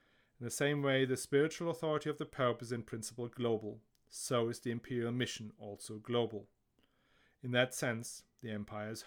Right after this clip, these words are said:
holy, but at this point it is not the Holy Roman Empire. Going back to Henry the Second, the trick with calling himself King of the Romans worked only so far. By ten twelve, ten thirteen, the situation became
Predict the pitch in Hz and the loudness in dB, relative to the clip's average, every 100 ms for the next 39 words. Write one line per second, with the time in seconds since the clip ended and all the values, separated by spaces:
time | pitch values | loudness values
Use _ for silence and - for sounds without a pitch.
0 | - 131 117 107 110 _ _ _ _ _ | -4 -2 -2 -4 -10 _ _ _ _ _
1 | _ _ - 110 113 127 139 - 117 113 | _ _ -10 -4 0 0 0 -4 -6 -6
2 | 113 _ - 113 107 127 120 107 - - | -10 _ -12 -8 -6 -4 -2 -2 -4 -16
3 | _ _ 117 104 - 113 104 101 101 98 | _ _ -12 -12 -8 -6 -6 -8 -6 -6
4 | 98 107 113 107 95 98 _ _ _ _ | -6 -6 -6 -6 -12 -16 _ _ _ _
5 | _ _ _ _ _ _ _ _ _ _ | _ _ _ _ _ _ _ _ _ _
6 | _ _ _ _ - - _ _ - 190 | _ _ _ _ -20 -20 _ _ 0 4
7 | 196 196 196 165 165 160 151 - 120 123 | 6 6 6 0 2 2 0 0 0 -2
8 | 120 - 139 139 - 156 151 135 - 139 | -6 -10 -4 -4 0 -2 0 -4 -4 0
9 | 131 131 123 113 120 110 113 - 131 123 | 0 2 -2 -2 -2 -2 -4 -4 -2 -2
10 | 117 107 95 95 98 - 104 98 - 104 | 0 0 0 -2 -8 -6 -6 -6 -8 -8
11 | 98 92 - 101 - 143 117 98 _ _ | -6 -8 -8 -8 -4 -2 -2 -4 _ _
12 | _ _ _ _ _ _ _ _ _ - | _ _ _ _ _ _ _ _ _ 0
13 | 147 165 175 185 143 123 123 - 139 135 | 2 4 2 2 4 4 2 -2 -6 -4
14 | 120 110 110 104 107 - 117 110 98 98 | -4 -2 -4 -4 -4 -6 -6 -6 -6 -6
15 | 107 101 113 - 95 | -10 -10 -10 -10 -14